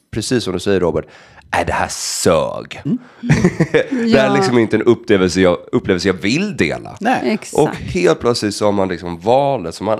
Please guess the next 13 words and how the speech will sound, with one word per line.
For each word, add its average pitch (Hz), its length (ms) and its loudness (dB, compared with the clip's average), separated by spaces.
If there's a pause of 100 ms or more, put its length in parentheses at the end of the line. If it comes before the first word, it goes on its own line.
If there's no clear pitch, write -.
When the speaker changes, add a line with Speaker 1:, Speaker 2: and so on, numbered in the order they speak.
(120)
Speaker 1:
aldrig 175 720 2
hade 139 300 0
för 92 280 2
Speaker 3:
Mm. 226 440 2
Speaker 1:
att 131 140 -4
bara 104 120 2
åka - 200 -10
hem. 85 300 -8 (300)
Speaker 2:
Mm. 135 280 -2
Speaker 1:
Eller 127 220 4
göra 110 220 4
något - 180 -4
annat. 87 640 -2